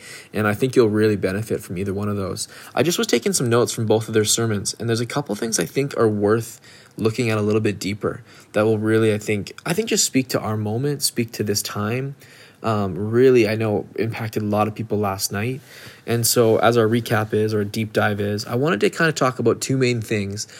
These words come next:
that come out of the text that we read, which is the whole s-, whole chunk of scripture on blind Bartimaeus, this guy who was a blind beggar, like, and, and really he has this profound moment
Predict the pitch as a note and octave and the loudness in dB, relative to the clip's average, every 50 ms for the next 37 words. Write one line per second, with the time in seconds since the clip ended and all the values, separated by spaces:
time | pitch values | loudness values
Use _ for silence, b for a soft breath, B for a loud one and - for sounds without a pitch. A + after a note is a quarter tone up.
0 | B B B - A2 - - B2+ C3 B2+ B2 A#2 G#2+ - - - A#2+ A2 A2 - | B B B -6 -6 -4 -2 0 0 2 2 0 0 -2 -2 -2 -2 -4 -2 -6
1 | - - A2 G2 G#2 G2+ G2+ G#2+ G2+ G2 G2+ G2+ G2+ - A2 G2+ G2 - - A2 | -4 -2 -2 0 0 -2 -2 -2 -4 -4 -6 -6 -6 -6 -8 -8 -6 -6 -6 -6
2 | A2 - - B2+ A2+ - - - - - - A#2 C#3+ C#3 C3 - B2+ A#2 A#2 - | -4 -4 -4 -2 -2 -2 -4 -6 -6 -10 -2 2 2 2 2 0 -2 -2 -4 -4
3 | - G#2+ G#2 - A2 G#2 G#2 G2+ - G#2 G#2 G2+ G2+ G2+ G#2 G2+ G2+ B B B | -4 -6 -2 -2 -2 -2 -2 -4 -4 -4 -4 -2 -2 -4 -4 -6 -8 B B B
4 | B B B B _ - G2+ G2+ G2+ G2+ G2+ G2+ G2 - A2 - - G#2 - - | B B B B _ -2 0 0 -2 -2 -2 -4 -4 -4 -4 -4 -2 -2 0 2
5 | G#2+ G2 G2+ A2 G#2+ G#2+ G#2 F#2 G2+ G#2 G2+ - A2 A2 A2+ A#2+ A#2+ A2+ A2 - | 2 2 2 0 -2 -6 -6 -6 -6 -8 -6 -2 -2 0 2 2 0 0 -2 -2
6 | G2+ G#2 G#2+ G#2 G#2+ G#2 G2 B B B B B B B - - - - G#2+ G2+ | -2 0 0 0 -2 -2 -4 B B B B B B B -14 -12 -6 -4 -2 -2
7 | F2+ - - - A2 A2+ A2+ A#2+ - B2+ A#2+ A2+ E2+ A2 A2+ A#2+ C3+ C#3+ D#3 F3 | -4 -6 -8 -8 -6 -6 -6 -6 -6 -6 -6 -6 -6 -4 2 4 4 4 4 2
8 | F3 D#3 D#3 C#3+ C#3 B2+ A2+ A2 A#2 A2 G#2+ - - - G#2+ - - A#2 A2 A2 | 2 2 2 2 2 2 0 0 0 -2 -2 -2 -4 -8 -8 -2 -2 -2 0 0
9 | G#2+ G#2+ G#2+ G#2+ G#2 G#2+ G#2 G2+ G2 G2 F#2 - | -2 -4 -4 -4 -4 -2 -2 -4 -4 -4 -8 -12